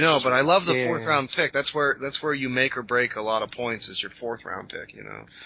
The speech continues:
Speaker 2: So, we're, but anyway, uh, Will, you're the defending champion, so you receive the wheel.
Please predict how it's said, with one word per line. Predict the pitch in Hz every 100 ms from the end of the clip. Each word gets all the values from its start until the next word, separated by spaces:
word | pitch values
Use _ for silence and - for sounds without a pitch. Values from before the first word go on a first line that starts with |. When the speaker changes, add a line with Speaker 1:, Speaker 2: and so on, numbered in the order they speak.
| -
Speaker 2:
So, | - 120 117 120
we're, | 143 160
but | 143 165
anyway, | 196 196 175 139 123 120 -
uh, | 131 127 117
Will, | 131 160
you're | 156 156
the | 143
defending | 135 143 135 120
champion, | 117 139 120 117 117
so | 113
you | 113 113 123
receive | 117 110 123 104
the | 107
wheel. | 98 123 131